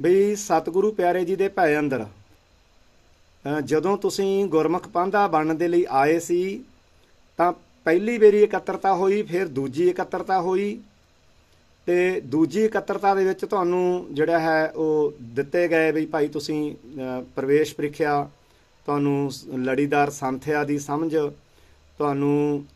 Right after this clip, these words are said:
ਕਿਵ ਸਚਿਆਰਾ ਹੋਈਏ, ਸਚਿਆਰ ਮਨੁੱਖ ਕਿਵੇਂ ਬਣਨਾ ਹੈ, ਇਹਦੀ ਸਮਝ, ਤੇ ਅੰਮ੍ਰਿਤ ਛਕਣਾ ਕਿਉਂ ਜ਼ਰੂਰੀ,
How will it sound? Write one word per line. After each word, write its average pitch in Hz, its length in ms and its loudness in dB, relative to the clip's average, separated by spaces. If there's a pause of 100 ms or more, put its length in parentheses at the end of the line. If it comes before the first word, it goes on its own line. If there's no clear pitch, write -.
(100)
ਕਿਵ 156 140 2
ਸਚਿਆਰਾ 147 580 2
ਹੋਈਏ, 143 640 2 (140)
ਸਚਿਆਰ 139 560 0
ਮਨੁੱਖ 143 360 -2
ਕਿਵੇਂ 147 240 -2
ਬਣਨਾ 139 400 -2
ਹੈ, 139 240 -4
ਇਹਦੀ 160 280 -2
ਸਮਝ, 151 360 -4 (1000)
ਤੇ 151 220 0
ਅੰਮ੍ਰਿਤ 160 300 0
ਛਕਣਾ 151 420 -4
ਕਿਉਂ 147 320 -2
ਜ਼ਰੂਰੀ, 147 540 -2